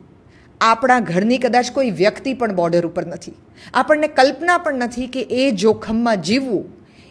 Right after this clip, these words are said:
એ જોખમમાં તમારા ફેમિલી મેમ્બર હોય ને તમારે ઘરે જીવવું, આ કેટલું અઘરું છે. The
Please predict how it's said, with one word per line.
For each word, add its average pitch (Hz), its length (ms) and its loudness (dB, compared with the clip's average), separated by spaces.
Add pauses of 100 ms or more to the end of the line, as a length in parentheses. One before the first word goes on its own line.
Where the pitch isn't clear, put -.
એ 311 160 4
જોખમમાં 254 580 0
તમારા 226 340 0
ફેમિલી 247 460 2
મેમ્બર 269 380 2
હોય 247 220 0
ને 277 100 0
તમારે 226 440 0
ઘરે 226 300 2
જીવવું, 175 400 -6 (580)
આ 247 100 2
કેટલું 254 760 -4
અઘરું 190 460 0
છે. - 260 -16 (480)
The 233 120 2